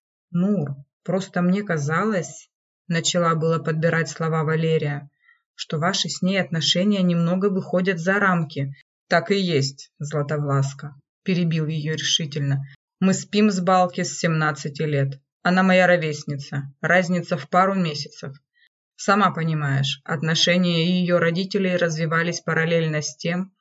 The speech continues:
как мой отец насиловал мою мать". Балкис. Наверное, было бы нечестным сказать, что она втянула меня в эти отношения. Вина за нами обоими, но...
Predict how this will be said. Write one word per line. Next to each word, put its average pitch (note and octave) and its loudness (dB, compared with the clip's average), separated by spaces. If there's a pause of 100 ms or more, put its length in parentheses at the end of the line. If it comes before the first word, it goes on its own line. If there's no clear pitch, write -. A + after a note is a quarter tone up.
(140)
как D3+ -6
мой F3 4
отец F#3 -2
насиловал E3+ 0
мою E3+ -2
мать". D3 -4 (600)
Балкис. C#3+ -6 (480)
Наверное, F#3+ 4
было F#3+ 4
бы F#3 2
нечестным F#3 0
сказать, E3+ -2
что - -2
она E3+ 2
втянула F#3 0
меня F#3 2
в E3+ -2
эти E3+ -2
отношения. E3 0 (360)
Вина F#3 4
за F#3 2
нами F3+ 4
обоими, D#3 2
но... F#3 -2